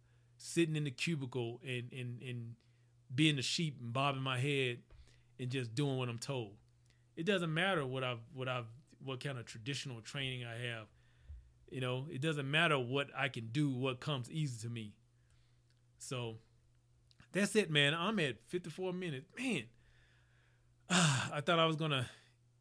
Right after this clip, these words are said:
not go over thirty minutes, but whatever. Um, that's it. Thanks for listening to this edition of Straight Talk Uncut. Again, I'm Tellus. To my, uh, one, one viewer,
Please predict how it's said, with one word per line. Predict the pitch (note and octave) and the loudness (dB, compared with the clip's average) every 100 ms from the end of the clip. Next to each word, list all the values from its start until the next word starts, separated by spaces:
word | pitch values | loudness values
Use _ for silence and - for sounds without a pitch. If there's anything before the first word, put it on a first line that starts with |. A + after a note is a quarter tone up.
| _ _ _ _ - | _ _ _ _ -8
not | C#3+ E3 D#3 | 0 0 2
go | D#3 | 0
over | D3+ C3+ | 0 0
thirty | C#3+ C3+ | -2 0
minutes, | C3 B2+ D3 | 0 -4 0
but | A#3 B3 - - | 0 0 -2 -10
whatever. | - F#3+ D#3 D3+ C#3 _ _ - _ _ _ | -2 2 2 2 -6 _ _ -20 _ _ _
Um, | E3+ E3 D#3 D3+ - - | -2 2 2 -2 -8 -2
that's | B3+ - | -2 2
it. | G#3+ F#3+ F3+ - - - - | 4 4 0 -12 -20 -8 0
Thanks | A#3 - | 0 2
for | |
listening | G#3 G3 F3+ | 2 2 0
to | E3+ G3 | -2 0
this | F3 F3+ E3+ | 4 2 0
edition | C#3 E3 D3 D3+ C#3+ B2 - - - - - | 0 0 0 -2 -4 -8 -16 -18 -12 -10 -4
of | C3 A#2+ | -2 -2
Straight | - - F#3 F#3 | -6 -2 0 2
Talk | - E3+ D3+ | 0 0 0
Uncut. | D#3 C#3 D3+ C3+ C3+ - - | -2 -2 2 2 0 -10 -10
Again, | C#3+ F3+ E3+ | -2 0 2
I'm | C3+ | 0
Tellus. | - G#3+ G#3 F#3+ - - - - - - - - _ | -2 2 2 0 -4 -14 -20 -20 -20 -20 -20 -20 _
To | - F3+ | 0 2
my, | F3 E3 D#3 | 6 6 6
uh, | D3+ C#3 B2+ | 2 2 2
one, | B2 C3 F3+ G3 F#3+ F3 | 0 0 2 2 0 -6
one | - D#3 F3 F#3 E3+ | -10 -4 0 0 0
viewer, | E3+ F#3 F#3 F3+ | 2 4 6 4